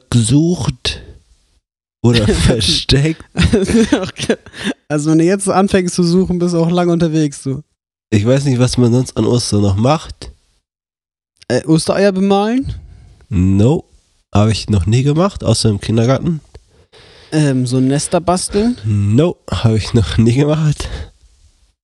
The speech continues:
Speaker 2: Ähm, keine Ahnung, schaut man sich einen Jesus-Film an oder so?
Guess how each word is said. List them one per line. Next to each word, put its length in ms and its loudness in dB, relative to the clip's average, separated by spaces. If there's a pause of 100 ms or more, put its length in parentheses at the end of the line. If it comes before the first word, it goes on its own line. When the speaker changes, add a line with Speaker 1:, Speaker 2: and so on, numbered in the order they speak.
(360)
Speaker 2:
Ähm, 1600 -8 (500)
keine 200 -16
Ahnung, 340 -2
schaut 220 -4
man 120 -2
sich 120 -6
einen 80 0
Jesus-Film 640 -2
an 160 -4
oder 180 -2
so? 260 -6